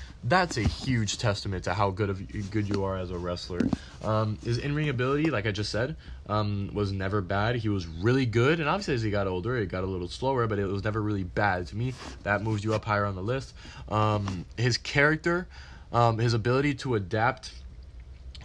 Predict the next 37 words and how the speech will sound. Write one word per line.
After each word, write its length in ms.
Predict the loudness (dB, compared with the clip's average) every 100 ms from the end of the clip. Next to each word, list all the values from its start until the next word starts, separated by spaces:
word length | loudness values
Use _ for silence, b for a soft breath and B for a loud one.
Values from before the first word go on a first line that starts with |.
| -4
and 380 | 2 2 2 2
to 100 | 0
change 460 | 0 0 2 0 -2
character, 580 | 2 4 4 2 0
to 200 | 0 -2
get 180 | 2 2
with 120 | 0
the 60 | -4
times, 460 | -4 0 2 0 -4 B B B
was 280 | 4 4 0 4
absolutely 560 | 2 4 0 2 2
amazing. 440 | 0 0 0 0 -2
To 100 | 0
go 180 | 2 0
from 180 | 0
Surfer 380 | 0 2 4 2
Sting 320 | 0 0 0
to 140 | 0 -2
Crow 300 | 2 4 4
Sting 420 | 2 0 0 -2 B B B
was 460 | 2 4 0 -6 -6
absolutely 480 | 0 0 2 0 0
fantastic. 760 | -2 -6 0 0 0 -2 -6 -8 B B B
Um, 720 | 2 2 0 -2 -4 -6 -8 -4
you 120 | -2
know, 160 | 0
he, 80 | 0 -2
when 140 | -2 0
he 100 | 2
was 220 | 0 -2 -8 -16 -12 -12 -14 -4
good 200 | 2 4
in 100 | 4
the 100 | 2
ring, 260 | 2 2 2
he 160 | 0
was 300 | 0 0 -2 -8 -14 -4
good. 360 | 2 2 2